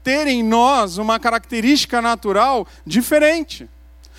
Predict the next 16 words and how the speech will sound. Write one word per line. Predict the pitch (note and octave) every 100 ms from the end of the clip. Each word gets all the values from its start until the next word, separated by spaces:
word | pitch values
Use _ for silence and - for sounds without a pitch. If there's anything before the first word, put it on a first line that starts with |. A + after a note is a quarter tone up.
| - -
de | F3+
um | C#4+
desconforto | A#3+ D4+ - C#4 B3 F#3 A#3 C#4 D4 D4+
maior, | C4 B3+ A#3+ C#4 C#4+
vamos | F#3+ G#3 F#3+
dizer | G3+ F#3+ A3+
assim, | G#3+ - A#3 D4
não. | A3 A3 C#4+ D4+ D3 - - - - -
Calma | A3+ C4+
aí, | A3+
agora | F3+ G3
eu | G#3+
tô | A3
na | G#3
minha | G#3 G3+
casa, | - E3+ F3+ F3+ G3 A3